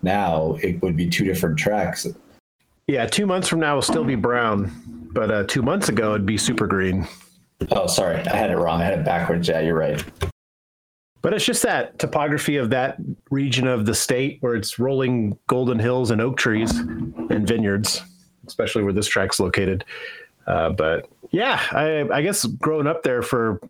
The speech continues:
Speaker 2: fifteen, twenty years, I, I got used to the brown. So whenever I hear people talk about the green, it just would look so odd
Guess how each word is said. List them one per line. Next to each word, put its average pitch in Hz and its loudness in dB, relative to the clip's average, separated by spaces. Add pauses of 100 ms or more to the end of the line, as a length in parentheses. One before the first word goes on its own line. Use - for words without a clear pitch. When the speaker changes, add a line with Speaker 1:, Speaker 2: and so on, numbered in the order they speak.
(100)
Speaker 2:
fifteen, 127 -2
twenty 120 0
years, 120 2
I, 110 0 (640)
I 117 0
got 143 2
used 151 0
to 139 2
the 110 0
brown. 101 2
So 117 0
whenever 123 2
I 127 0
hear 120 0
people 113 0
talk 123 0
about 117 0
the 101 2
green, 123 2
it 107 0
just 127 0
would 123 2
look 110 0
so 135 0
odd 110 0